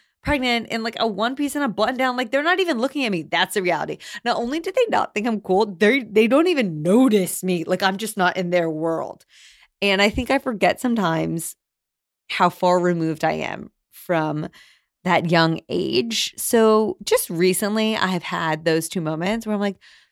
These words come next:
"What the fuck is happening here? When did, when did time go by so fast?" As we talk about a lot in this episode,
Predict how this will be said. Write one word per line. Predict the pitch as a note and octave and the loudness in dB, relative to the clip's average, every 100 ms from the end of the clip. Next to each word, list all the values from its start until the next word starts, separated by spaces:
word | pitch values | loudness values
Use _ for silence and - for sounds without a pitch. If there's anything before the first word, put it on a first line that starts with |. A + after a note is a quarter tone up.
| _ _ _ _ _ _ | _ _ _ _ _ _
"What | - | -4
the | A4+ | 0
fuck | A4 | 2
is | C4 | 2
happening | G3+ D3+ E3 | 0 0 2
here? | G3 A3+ C4+ C#4+ - | 4 4 2 -2 -2
When | F3+ G#3+ | 2 4
did, | C4 D4 G#3 | 4 2 0
when | - G#3+ | 2 4
did | A#3 C4 | 4 2
time | - - G#3 G3+ G3+ G#3 G#3 _ _ _ _ _ _ - | 0 0 2 4 2 0 -4 _ _ _ _ _ _ 2
go | F#3 F3 | 6 6
by | E3 D#3+ D#3 D#3 D#3 - _ | 8 6 6 4 0 -8 _
so | - E3 | 0 0
fast?" | - - - - - - _ _ _ _ _ _ | 0 -2 -4 -8 -14 -16 _ _ _ _ _ _
As | F3+ F3+ | 0 2
we | A3+ | 2
talk | F#3+ D#3+ | 2 2
about | D#3+ - | 2 2
a | |
lot | D#3 C#3 C#3 - | 0 2 0 0
in | F3+ | -2
this | F3+ | 0
episode, | - - - D#3+ E3+ | -4 -4 -2 0 -2